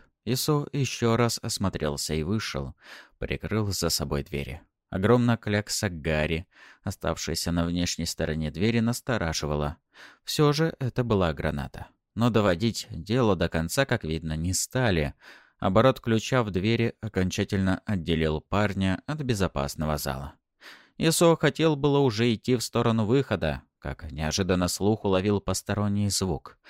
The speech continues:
Шелест бумаг и какой-то глухой скрежет. Причем где-то совсем рядом, правда, в противоположной стороне от его цели. Тихонько следуя за доносившимися звуками,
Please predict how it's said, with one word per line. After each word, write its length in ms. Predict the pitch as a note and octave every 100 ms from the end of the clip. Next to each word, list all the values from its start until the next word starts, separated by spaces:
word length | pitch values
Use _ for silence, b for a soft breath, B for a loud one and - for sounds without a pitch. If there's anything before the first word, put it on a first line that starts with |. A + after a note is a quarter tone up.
| B B B
Шелест 440 | - C#3+ G#2+ F2+
бумаг 460 | D2+ F2 G2+ A#2+ -
и 60 | E2
какой-то 580 | E2+ - A#2+ A#2+ B2+
глухой 380 | B2+ G2+ - C#2+
скрежет. 560 | - - C#2 C#2 - - _ _ _ _ -
Причем 480 | F#2 G2 D#3+ D3+
где-то 380 | A#2 F2+ G#2+ D#3
совсем 360 | D3+ C#3+ - B2
рядом, 540 | B2+ B2+ E2 C#2 C2
правда, 360 | - F2+ D#2 D#2+
в 80 | -
противоположной 800 | - D#2+ D2+ E2+ F2 G#2 G#2 G2
стороне 500 | - F2+ E2 F2+ A2
от 120 | F#2
его 180 | C#2+ C#2
цели. 500 | - - C2+ C#2 D2 _ _ _ _
Тихонько 440 | E2 F2+ D3+ C#3 B2
следуя 460 | - B2+ C3 A#2
за 140 | G2 F#2+
доносившимися 920 | G2 G2 - B2+ - G#2+ G2 - F#2
звуками, 680 | E2 F#2 C3 B2+ B2 A2+